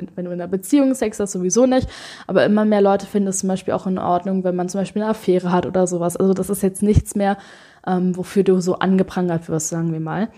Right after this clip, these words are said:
Aber noch vor hundert Jahren war das ein ganz anderes Thema. Da war das nicht,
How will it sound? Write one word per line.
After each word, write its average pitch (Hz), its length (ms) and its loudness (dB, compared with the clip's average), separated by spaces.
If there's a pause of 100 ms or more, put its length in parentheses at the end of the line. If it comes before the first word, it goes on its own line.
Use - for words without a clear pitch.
(380)
Aber 196 160 2
noch 196 140 0
vor 196 260 0
hundert 262 340 4
Jahren 233 600 -2 (580)
war 208 140 0
das 208 240 -2
ein 190 100 0
ganz 208 300 0
anderes 214 400 0
Thema. 269 420 2
Da 185 180 -2
war 208 120 2
das 202 200 2
nicht, 190 320 -2